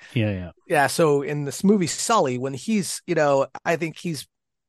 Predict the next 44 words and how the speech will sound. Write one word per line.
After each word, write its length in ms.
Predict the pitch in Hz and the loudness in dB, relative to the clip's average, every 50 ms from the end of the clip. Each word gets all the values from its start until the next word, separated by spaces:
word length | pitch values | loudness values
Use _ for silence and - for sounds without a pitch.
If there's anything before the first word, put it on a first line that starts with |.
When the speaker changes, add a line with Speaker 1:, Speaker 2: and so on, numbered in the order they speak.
| _ _ _ _ _ _ | _ _ _ _ _ _
Speaker 2:
you 80 | - 160 | -6 -4
know, 140 | 131 123 - - | -4 -4 -2 -2
in 120 | 185 170 | -4 -2
front 180 | - - 190 175 | 2 2 2 2
of 60 | 147 | 2
a 40 | 135 | -2
board 460 | 123 - 165 151 147 135 127 127 123 | -2 -2 -4 -2 0 0 0 0 -2
of, 680 | 127 - - 127 123 120 123 123 123 117 113 110 - _ - - - _ _ _ | -4 -4 -2 -2 0 0 0 -2 -2 -4 -8 -16 -20 _ -20 -20 -20 _ _ _
you 40 | 131 | -8
know, 100 | 120 113 - | -8 -2 0
other 200 | 156 160 151 127 | 0 0 0 -2
pilots 680 | 131 - - - 120 123 110 104 120 - - - - | -4 -6 -4 -2 -2 -2 -4 -8 -12 -12 -14 -14 -14
to, 320 | - - 135 120 117 117 | -10 -8 -6 -6 -6 -6
to, 260 | 113 - - - - - _ - | -8 -10 -16 -18 -18 -20 _ -12
you 80 | - | -10
know, 60 | 113 | -10
decide 400 | 107 98 - - - 151 143 139 | -8 -8 -4 0 4 4 4 4
whether 220 | 127 127 123 113 117 | 2 0 -4 -4 -6
he 160 | - 151 156 | -10 -10 -12
can 180 | - - 135 127 | -10 -10 -12 -10
keep 220 | - - 135 131 | -10 -10 -10 -8
his 260 | 131 120 110 - - - - - - _ _ | -8 -8 -8 -10 -14 -16 -20 -20 -20 _ _
pilot's 320 | - 170 175 165 151 - 139 | 0 2 2 2 2 0 -2
license. 420 | 127 117 - 127 120 - - - _ | -4 -4 -6 -8 -10 -12 -12 -12 _
They're 80 | 160 156 | -2 0
like, 180 | 160 151 - | 0 0 2
"Look, 240 | - 240 269 - - - - - - _ | 2 2 2 2 0 -12 -20 -20 -8 _
you 60 | 185 | 0
know, 60 | 170 | 2
we 100 | 160 160 | 2 2
ran 220 | 240 254 233 214 190 | 2 2 2 0 0
this 140 | 175 - - | -2 -4 -4
simulation, 640 | - 180 156 123 127 175 202 - - 113 107 107 - _ - _ _ | -4 -4 -4 -4 -4 -6 -6 -6 -8 -8 -8 -10 -12 _ -20 _ _
you 80 | - 156 | -4 0
know, 80 | 139 | 0
a 40 | 127 | 0
bunch 260 | 113 - - 214 202 | 2 2 2 2 2
of 80 | - 135 | -2 -8
times, 420 | - - 135 127 113 110 110 - - _ - | -6 -6 -4 -4 -4 -4 -6 -10 -12 _ -4
and 240 | 147 143 135 135 123 - - _ _ _ | -2 -2 -2 -4 -8 -10 -18 _ _ _
folks 280 | - 214 285 294 - - | 2 2 2 2 2 -2
were 160 | 185 160 - | -4 -4 0
able 240 | - 175 190 170 170 160 | 0 0 0 2 0 -4
to 400 | - - 151 135 123 120 113 | -6 -8 -8 -8 -8 -8 -10